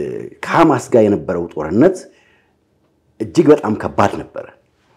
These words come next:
ያንን ከባድ ጦርነት፣ እ፣ እስራኤል ወይም ቤንጃሚን ኔትንያሁ፣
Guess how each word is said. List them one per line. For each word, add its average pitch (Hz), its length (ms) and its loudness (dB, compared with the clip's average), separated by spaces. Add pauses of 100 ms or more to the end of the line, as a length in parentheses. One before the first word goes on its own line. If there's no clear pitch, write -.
(180)
ያንን 139 400 6
ከባድ 104 440 2
ጦርነት፣ 101 480 0 (840)
እ፣ 101 80 -4 (680)
እስራኤል 165 480 6 (260)
ወይም 101 260 0 (180)
ቤንጃሚን 123 440 8
ኔትንያሁ፣ 101 400 2